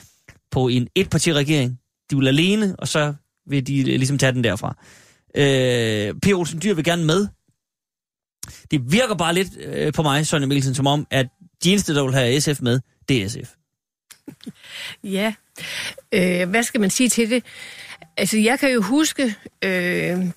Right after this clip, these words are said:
Speaker 2: da vi havde, øh, Ankers sidste regering.
Speaker 1: Ja.
Speaker 2: Øhm, Anker Jørgensens sidste regering. Nu er vi tilbage i, øh, enogfirs, toogfirs.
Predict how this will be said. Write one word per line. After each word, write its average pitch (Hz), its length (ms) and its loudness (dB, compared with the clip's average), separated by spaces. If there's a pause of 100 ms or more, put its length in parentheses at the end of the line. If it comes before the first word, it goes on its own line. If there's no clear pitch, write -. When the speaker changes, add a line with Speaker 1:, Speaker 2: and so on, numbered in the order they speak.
Speaker 2:
da 202 100 4
vi 196 140 2
havde, 208 840 2 (400)
øh, 170 260 0
Ankers 214 340 2
sidste 240 360 0
regering. 180 520 0 (960)
Speaker 1:
Ja. 123 140 2 (240)
Speaker 2:
Øhm, 170 600 2 (760)
Anker 180 240 2
Jørgensens 202 420 2
sidste 214 240 0
regering. 170 320 2
Nu 226 80 4
er 233 40 0
vi 226 100 0
tilbage 196 580 0
i, 170 500 0
øh, - 140 -2
enogfirs, 190 600 0
toogfirs. 185 760 -2